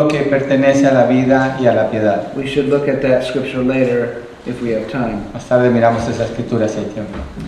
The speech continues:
Speaker 2: But I want to call our attention today to one particular verse.
Speaker 1: Pero quiero que miremos un verso en particular.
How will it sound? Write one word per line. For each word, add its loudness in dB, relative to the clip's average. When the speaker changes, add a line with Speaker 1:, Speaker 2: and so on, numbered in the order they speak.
Speaker 2:
But 6
I 8
want 6
to 0
call 8
our 8
attention 2
today 6
to 2
one 4
particular 0
verse. -2
Speaker 1:
Pero 0
quiero 6
que 0
miremos 6
un 2
verso 6
en 2
particular. -4